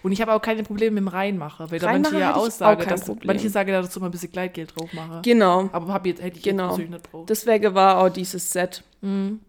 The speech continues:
Speaker 2: Aber gut. Irgendwann brauchst du's, wer
Speaker 1: Ja.
Speaker 2: weiß.
Speaker 1: <laughs> Ja, klar.
Speaker 2: <laughs> Äh, genau. Ja.
Speaker 1: Kannst du das ja mal ins Gesicht schmieren?
Speaker 2: Ich könnte mir's mal ins Gesicht machen, aber ich hab, äh,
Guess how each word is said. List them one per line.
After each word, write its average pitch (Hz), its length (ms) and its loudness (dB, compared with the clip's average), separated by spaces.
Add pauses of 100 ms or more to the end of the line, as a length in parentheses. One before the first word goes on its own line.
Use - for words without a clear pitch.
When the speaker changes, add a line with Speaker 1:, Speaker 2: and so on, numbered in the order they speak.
(420)
Speaker 2:
Aber 196 240 -6
gut. 202 320 -12 (1160)
Irgendwann 202 360 2
brauchst 196 400 0
du's, - 60 -20 (220)
wer 202 120 -4
Speaker 1:
Ja. 196 80 -2
Speaker 2:
weiß. 196 320 -4 (120)
Speaker 1:
<laughs> 170 120 -6
Ja, 277 100 4
klar. 247 400 4
Speaker 2:
<laughs> - 1200 -10
Äh, 220 320 12
genau. 180 580 0 (1500)
Ja. 185 220 -6
Speaker 1:
Kannst 214 160 -6
du 214 60 -8
das 254 100 -4
ja 220 100 -2
mal 190 120 -4
ins 196 120 -6
Gesicht - 300 -12
schmieren? 185 400 -10
Speaker 2:
Ich 190 140 -10
könnte 262 320 -2
mir's 254 160 -6
mal 226 200 -4
ins 226 120 -12
Gesicht - 280 -16
machen, 196 180 -8
aber 185 240 -6
ich 190 220 -14
hab, 208 60 -16 (160)
äh, - 140 -14